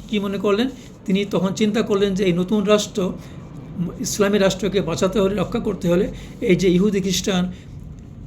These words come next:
মুশরিক আছে, এদের সাথে আমার চুক্তি করতে, আলোচনা করতে হবে।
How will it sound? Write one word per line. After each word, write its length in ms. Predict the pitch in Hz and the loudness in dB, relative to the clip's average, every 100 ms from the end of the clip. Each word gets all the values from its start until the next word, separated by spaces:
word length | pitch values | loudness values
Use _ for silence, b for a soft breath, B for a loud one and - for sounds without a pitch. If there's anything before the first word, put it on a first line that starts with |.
| - - - | -14 -14 -6
মুশরিক 380 | 180 180 - 233 | 2 4 6 4
আছে, 220 | 196 180 | 4 2
এদের 140 | 180 185 | 2 2
সাথে 300 | 185 185 185 | 0 -2 -2
আমার 200 | 160 156 | -4 -6
চুক্তি 340 | - 233 226 | -2 -2 0
করতে, 280 | 226 196 233 | 2 4 4
আলোচনা 360 | 190 151 170 147 | 2 0 -6 -6
করতে 300 | 147 139 | -8 -8
হবে। 120 | 147 | -10